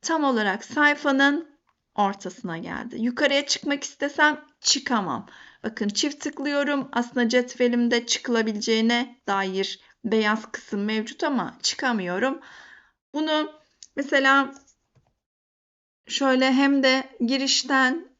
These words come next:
ortala deyip Milli Eğitim Bakanlığı'na diye bir işte, e, Azize Kahraman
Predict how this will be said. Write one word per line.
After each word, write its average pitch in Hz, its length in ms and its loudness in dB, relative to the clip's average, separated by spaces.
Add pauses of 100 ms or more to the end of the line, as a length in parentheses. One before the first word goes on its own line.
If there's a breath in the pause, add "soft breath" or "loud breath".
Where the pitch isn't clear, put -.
ortala 254 560 0
deyip 220 420 -2 (120)
Milli 262 200 0
Eğitim 254 400 2
Bakanlığı'na 208 680 -2
diye 190 240 0
bir 220 320 0 (500 loud breath)
işte, - 640 -2
e, 185 480 -4 (540)
Azize 247 720 0 (2000)
Kahraman 240 880 2